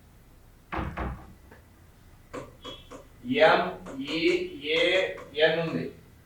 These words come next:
ఇందులో నేను ఏ తీసేస్తే ఎంఈఎన్ అవుతుంది, హెచ్ఈఏను తీసేస్తే అవుతుందా హిట్?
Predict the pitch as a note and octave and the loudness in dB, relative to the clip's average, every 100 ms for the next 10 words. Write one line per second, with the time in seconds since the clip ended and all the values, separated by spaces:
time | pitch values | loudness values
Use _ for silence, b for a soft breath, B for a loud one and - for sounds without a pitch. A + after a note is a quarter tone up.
0 | - - - - - D3 E3+ E3 E3 D#3+ | -20 -20 -20 -20 -8 -4 0 0 2 0
1 | D3 E3 F3+ F3+ - E3+ E3 F3+ D#3+ - | 0 0 2 2 0 -2 -2 2 4 2
2 | - - D3+ E3+ F3 E3+ D#3+ D#3+ D#3 D#3 | 0 -6 -4 -2 0 0 0 0 0 0
3 | D3+ D3 D3 D3+ D3+ - - - - - | -2 -2 -4 -4 -6 -8 -16 -20 -20 -20
4 | - _ - - - - - - - - | -20 _ -20 -20 -20 -20 -20 -20 -20 -20
5 | - - - - - - - - - - | -20 -20 -18 -18 -18 -18 -18 -16 -18 -2
6 | C#3+ E3 F3+ F3+ - - C#3+ D3+ E3 F3 | 6 8 8 6 -2 -10 -8 -2 4 4
7 | F4 - - - C4+ C4+ - B4+ - - | 4 -2 -8 -16 -10 2 6 6 4 -2
8 | - D#3+ D#3 - - - D#3+ - - - | -4 -6 0 2 2 2 4 4 0 -8
9 | - - - - - - - - - - | -16 -18 -20 -20 -20 -20 -20 -20 -20 -20
10 | - - - - - - - - - - | -20 -20 -20 -20 -20 -20 -20 -20 -20 -20
11 | - - - - - - - - - - | -20 -20 -20 -20 -20 -20 -20 -20 -20 -20
12 | - - - - C#3+ D3+ D#3+ F3+ - - | -20 -20 -16 -4 -2 0 0 0 0 -6
13 | - D3+ D3+ D3+ | -12 -12 -12 -8